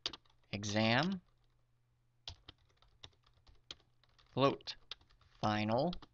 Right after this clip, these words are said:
Oh. Okay, so something important to note is that if you see this blue highlight, then that means it's a reserved word. You can't use it to name variables. So I could name it something like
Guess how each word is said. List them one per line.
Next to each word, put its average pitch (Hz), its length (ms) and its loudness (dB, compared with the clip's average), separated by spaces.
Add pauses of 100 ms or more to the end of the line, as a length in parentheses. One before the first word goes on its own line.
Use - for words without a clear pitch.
(920)
Oh. - 320 0 (1000)
Okay, 127 300 4
so 131 400 2 (640)
something 202 380 2
important 143 460 2
to 123 100 -2
note 113 420 2 (140)
is 113 180 0
that 117 380 4
if 120 200 0
you 120 120 0
see 147 460 2
this 147 220 2
blue 123 720 0 (400)
highlight, 127 520 2
then 113 140 2
that 117 180 8
means 120 180 2
it's 117 180 0
a 117 60 0
reserved 113 540 0
word. 120 480 0 (340)
You 123 80 -2
can't 143 300 4
use 127 240 0
it 120 80 -2
to 117 160 -6
name 117 280 2
variables. 123 840 0 (420)
So 117 220 6
I 117 140 10
could 170 280 4
name 135 220 8
it 117 100 0
something 113 260 0
like 110 280 -2